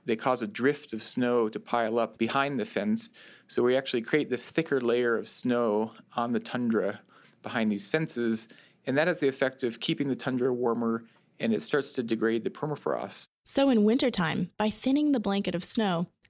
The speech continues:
Speaker 2: Zimov's animals give the way below freezing Siberian air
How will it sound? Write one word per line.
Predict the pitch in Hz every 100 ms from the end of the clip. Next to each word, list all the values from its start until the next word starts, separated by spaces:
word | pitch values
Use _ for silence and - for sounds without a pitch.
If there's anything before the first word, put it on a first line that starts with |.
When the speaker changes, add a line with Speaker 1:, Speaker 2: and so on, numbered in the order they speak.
| 220
Speaker 2:
Zimov's | 233 294 349 311
animals | - 214 185 175 180 -
give | - 226
the | 214
way | 180 185 226
below | 226 185 175 175
freezing | 190 196 170 165
Siberian | - 185 190 185 175 165
air | - 170 160